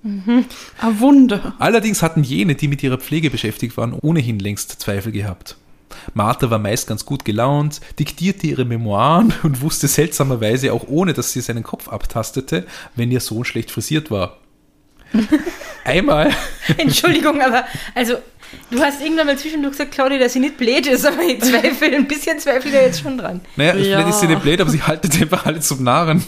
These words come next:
Speaker 3: Sie ist so übermütig.
Speaker 2: Ja, genau, übermütig. Einmal haben wir sie sogar dabei ertappt, wie sie eine Zeitung las.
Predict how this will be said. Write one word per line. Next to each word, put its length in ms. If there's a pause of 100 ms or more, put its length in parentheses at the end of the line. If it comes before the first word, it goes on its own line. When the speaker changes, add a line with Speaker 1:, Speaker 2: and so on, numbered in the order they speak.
(220)
Speaker 3:
Sie 140
ist 120
so 80
übermütig. 840
Speaker 2:
Ja, 200
genau, 260
übermütig. 500 (1080)
Einmal 340
haben 300
wir 80
sie 140
sogar 380
dabei 260
ertappt, 600
wie 60
sie 120
eine 140
Zeitung 460
las. 640